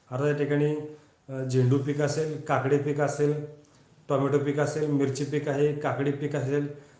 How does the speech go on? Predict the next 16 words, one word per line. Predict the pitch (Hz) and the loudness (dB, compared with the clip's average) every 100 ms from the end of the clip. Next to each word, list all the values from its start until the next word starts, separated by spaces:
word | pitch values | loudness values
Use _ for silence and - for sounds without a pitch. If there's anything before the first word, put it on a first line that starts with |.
| _ | _
तर | 143 | -2
या | 151 165 160 | 2 2 0
सर्व | - 160 156 | -2 0 0
पिकांना | 156 151 147 147 147 | -2 -2 0 2 2
या | 147 | 2
ठिकाणी | 147 147 | 0 -4
पावसाचा | 151 135 127 147 143 | -2 -2 -2 -2 -4
प्रादुर्भावाचा | 147 135 123 139 139 139 139 147 | -2 -2 0 0 0 0 0 -2
हा | 139 143 143 | -4 -4 -4
फटका | 135 120 139 117 - | -6 -2 -2 -2 -4
हा | 135 | -4
निश्चितच | 131 147 143 | 0 0 -2
शंभर | 143 131 127 | -4 -4 -4
टक्के | 127 139 | -4 -2
जाणवणार | 131 127 123 | 0 2 2
आहे. | 117 | 0